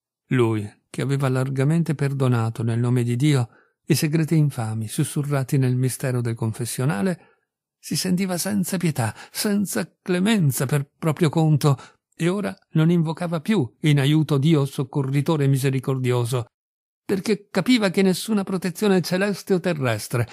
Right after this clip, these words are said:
avrebbe potuto salvare in terra coloro sui quali gravano simili sciagure. L'ardore del suo cuore appassionato e del suo sangue ardente, sopito dal sacerdozio, si risvegliava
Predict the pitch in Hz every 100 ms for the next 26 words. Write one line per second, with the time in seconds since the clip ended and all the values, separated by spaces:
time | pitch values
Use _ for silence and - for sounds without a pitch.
0 | - - 147 151 143 135 151 165 151 143
1 | 143 143 139 143 131 - 160 165 151 135
2 | - _ _ - 147 139 135 127 139 143
3 | 131 127 131 - - 147 131 123 127 123
4 | - 170 143 127 120 120 113 104 104 101
5 | 98 _ _ _ _ _ _ _ _ _
6 | - 147 147 147 151 135 139 135 - 135
7 | - 151 139 - - 131 - 139 127 117
8 | 127 123 127 127 - 131 143 143 131 131
9 | 139 151 160 156 156 - - _ _ -
10 | 131 123 120 113 110 120 113 120 127 185
11 | - 190 139 - _ _ _ _ - 175
12 | 180 - 185 185 147 110 107 110